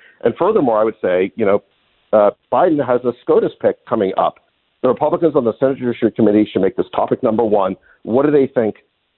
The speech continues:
about the use of these authoritarian powers, these fake state of emergencies? Let's hear from them. You know, I don't think Republicans are gonna be able to stop the scotus pick, but let's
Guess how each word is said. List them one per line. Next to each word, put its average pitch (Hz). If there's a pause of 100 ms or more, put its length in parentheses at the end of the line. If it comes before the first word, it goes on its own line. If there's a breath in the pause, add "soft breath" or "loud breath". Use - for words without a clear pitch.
about 107
the 101
use 110
of 95
these 101
authoritarian 107
powers, 95
these 82
fake 95
state 104
of 101
emergencies? 95
Let's 117
hear 131
from 110
them. 98 (680)
You 117
know, 95
I 98
don't 127
think 127
Republicans 107
are 104
gonna 101
be -
able 95
to -
stop 101
the 92
scotus 98 (100)
pick, -
but 90
let's 107